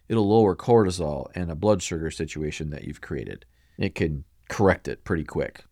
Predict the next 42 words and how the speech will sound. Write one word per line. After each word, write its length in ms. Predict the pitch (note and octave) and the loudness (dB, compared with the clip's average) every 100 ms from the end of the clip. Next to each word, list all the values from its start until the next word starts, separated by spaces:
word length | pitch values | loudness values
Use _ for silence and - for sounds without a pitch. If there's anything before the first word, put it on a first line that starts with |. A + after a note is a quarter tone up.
| - | -14
You 60 | - | -10
see, 360 | - E2+ D#2 _ | -6 -6 -6 _
sometimes 460 | - C3 A#2 A2 G2+ | -4 0 2 2 0
in 60 | |
the 20 | |
middle 200 | G2 G2 | 0 2
of 80 | F2+ | 0
the 60 | F2 | -2
night, 160 | F2 | -4
your 80 | D#2 | -6
cortisol 680 | D2+ G2+ F2+ - F2+ E2+ E2+ | -4 0 0 0 -2 0 -2
will 100 | D2+ | -4
go 180 | D2 D2 | -8 -8
down, 460 | C#2+ A#2 A2+ A2 F#2+ | 0 2 4 4 0
your 140 | D2 | -4
blood 260 | D2+ G2 F2 | -2 -2 -2
sugar 300 | - F2 D#2 | -6 -6 -6
goes 260 | D2+ D2 | -6 -2
up, 300 | G2+ G#2 G#2 _ _ _ _ | 2 2 0 _ _ _ _
and 80 | - | -8
then 60 | E2+ | -6
when 100 | F2 | -4
you 140 | E2 | -4
eat 180 | F2+ G2 | -4 -6
some 140 | - | -10
fat, 420 | D2+ - C3 A#2 - _ _ - | -6 2 4 4 -2 _ _ -8
then 140 | F2+ | -6
it'll 140 | E2+ D#2+ | -4 -2
bring 180 | G#2+ G2+ | 0 0
your 100 | F2 | 0
cortisol 640 | C#3+ B2+ A2+ A2+ A2 G#2 | 4 4 4 6 6 6
up, 160 | G#2+ - | 2 0
which 200 | F2+ - | -10 -6
makes 160 | E2 | -10
you 80 | - | -8
sleep, 340 | - C3+ - _ _ _ _ | 0 0 -2 _ _ _ _
and 400 | F#2+ F#2+ F#2 F#2 | -4 -2 0 0
bring 200 | F2+ F#2 | 0 -2
the 60 | E2+ | -2
blood 240 | F#2 F2 | -2 -2
sugar 240 | - E2+ D#2+ | -4 -6 -4
down. 320 | D#2+ D2+ | -2 -4